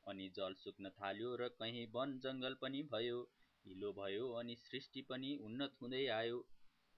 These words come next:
त्यहाँ हिलोमा पौडने, आहल खेल्ने र वन तथा जङ्गलमा चर्ने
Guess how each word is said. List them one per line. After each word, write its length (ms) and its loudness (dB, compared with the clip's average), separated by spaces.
त्यहाँ 340 4
हिलोमा 500 4
पौडने, 720 2
आहल 380 4
खेल्ने 480 2
र 100 6
वन 320 2
तथा 320 0
जङ्गलमा 500 0
चर्ने 500 0